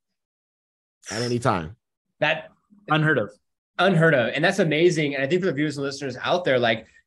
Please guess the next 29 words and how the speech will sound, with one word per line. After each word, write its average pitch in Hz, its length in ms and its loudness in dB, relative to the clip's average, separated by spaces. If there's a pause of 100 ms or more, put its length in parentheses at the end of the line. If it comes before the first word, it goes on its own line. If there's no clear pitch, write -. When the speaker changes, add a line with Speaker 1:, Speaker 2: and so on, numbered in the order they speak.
(120)
Speaker 2:
you 131 120 -4
know, 120 100 0
really 139 380 -2
think 185 240 -4
about 113 320 -2
this 113 200 -4
for 120 100 -10
your 107 180 -4
own 151 280 0
business. 92 540 -10
I 113 100 -6
mean, 123 380 -2 (160)
being 185 260 2
in 202 100 2
the 165 80 0
driver's 127 520 -4
seat, 107 340 -4
like 107 160 -6
Min 117 120 -4
just 107 220 -10
said, 113 380 0
is, 107 440 -8
is 107 440 -10 (140)
priceless. 95 640 -8
The 117 120 -8
fact 147 320 -4
that 143 100 -6
you 131 260 0
have 127 440 -6